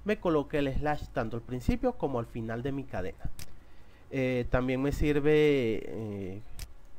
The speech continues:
también puedo especificar el primer parámetro como está ahí.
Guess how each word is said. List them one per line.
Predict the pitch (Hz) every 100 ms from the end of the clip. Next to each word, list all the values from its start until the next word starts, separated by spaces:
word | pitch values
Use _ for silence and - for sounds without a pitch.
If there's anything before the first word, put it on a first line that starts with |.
| - -
también | - 117 113
puedo | 123 127
especificar | 139 123 127 117 123 - 123
el | 120
primer | - 113 110 117
parámetro | - 131 202 185 190 208 -
como | 110 113
está | -
ahí. | 131 240